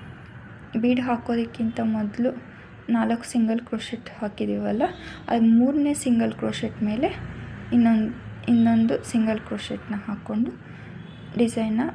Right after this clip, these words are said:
ಫ್ರಂಟ್ ಸೈಡ್‌ಗೆ ತಿರುಗಿಸ್ಕೋಬೇಕು. ಫ್ರಂಟ್ ಸೈಡ್‌ಗೆ ತಿರುಗಿಸ್ಕೊಂಡು ಮತ್ತೆ ಎರಡು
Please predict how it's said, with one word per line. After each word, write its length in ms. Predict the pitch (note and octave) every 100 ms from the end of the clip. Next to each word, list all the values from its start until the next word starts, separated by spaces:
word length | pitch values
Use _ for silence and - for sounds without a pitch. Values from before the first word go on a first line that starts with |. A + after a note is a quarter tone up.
| -
ಫ್ರಂಟ್ 380 | - A#3+ A#3 B3
ಸೈಡ್‌ಗೆ 340 | B3+ A#3 G#3+
ತಿರುಗಿಸ್ಕೋಬೇಕು. 880 | G3+ G3+ F#3+ - - F#3+ F3+ F3+ B3+ F4+ - - - - - - - - - - - - - - - - - - - - - - - - - - - - - - - - - - - - - - - -
ಫ್ರಂಟ್ 400 | B3 A3+ A#3+ B3
ಸೈಡ್‌ಗೆ 360 | C4 A#3 G#3+
ತಿರುಗಿಸ್ಕೊಂಡು 640 | G#3 G#3+ G#3 - A3 A#3 D4
ಮತ್ತೆ 340 | A#3 G#3+ - C4+ - -
ಎರಡು 280 | G#3 G#3+